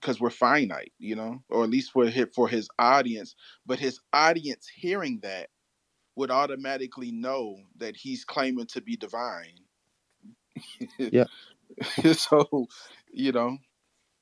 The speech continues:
Speaker 1: yeah, so I, I look at that,
Speaker 2: Yeah, no,
Speaker 1: uh, I
Speaker 2: nobody,
Speaker 1: look at that.
Speaker 2: nobody could say that they have,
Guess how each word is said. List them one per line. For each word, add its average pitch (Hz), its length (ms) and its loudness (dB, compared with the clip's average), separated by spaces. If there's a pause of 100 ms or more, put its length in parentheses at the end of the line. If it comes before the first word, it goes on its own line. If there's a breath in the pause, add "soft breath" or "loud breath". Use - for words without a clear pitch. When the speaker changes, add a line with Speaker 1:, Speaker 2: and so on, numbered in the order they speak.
(380)
Speaker 1:
yeah, 98 460 -8
so 120 520 2 (340)
I, 104 200 2
I 131 120 6
look 156 260 -2
at 143 160 -2
that, 135 220 2
Speaker 2:
Yeah, - 40 0
no, 104 120 6
Speaker 1:
uh, 120 240 8
I 123 60 8
Speaker 2:
nobody, 127 260 6
Speaker 1:
look 113 120 -2
at 117 80 4
that. 120 120 4
Speaker 2:
nobody 120 220 4
could - 220 -4
say 104 280 2
that 98 200 -4 (180)
they 98 120 2
have, 95 420 0